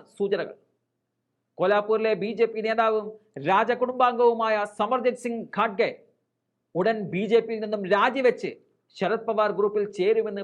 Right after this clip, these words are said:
പ്രഖ്യാപിച്ചു കഴിഞ്ഞിരിക്കുകയാണ്. അതിന്റെ സൂചനയായിരുന്നു കഴിഞ്ഞ ദിവസം നടന്ന ഒരു യോഗത്തിൽ എൻ സി പി അധ്യക്ഷൻ ജയന്ത് പാട്ടീലും സമർജിത് സിംഗ് ഖാഡ്ഗെയും ഒരുമിച്ച്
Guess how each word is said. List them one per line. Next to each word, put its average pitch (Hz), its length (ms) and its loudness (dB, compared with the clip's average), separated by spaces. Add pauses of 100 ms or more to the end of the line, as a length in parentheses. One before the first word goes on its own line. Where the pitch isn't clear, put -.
(120)
പ്രഖ്യാപിച്ചു 196 580 -2
കഴിഞ്ഞിരിക്കുകയാണ്. 165 580 -8 (840)
അതിന്റെ 277 220 2 (100)
സൂചനയായിരുന്നു 277 580 2 (160)
കഴിഞ്ഞ 254 280 2
ദിവസം 262 300 0
നടന്ന 240 260 0
ഒരു 226 60 0 (140)
യോഗത്തിൽ 240 380 2 (600)
എൻ 220 140 -4
സി 269 140 -2
പി 269 140 0
അധ്യക്ഷൻ 247 320 2 (100)
ജയന്ത് 262 280 2
പാട്ടീലും 247 400 0 (160)
സമർജിത് 247 420 -2
സിംഗ് 247 260 -4
ഖാഡ്ഗെയും 226 420 2 (480)
ഒരുമിച്ച് 202 320 -2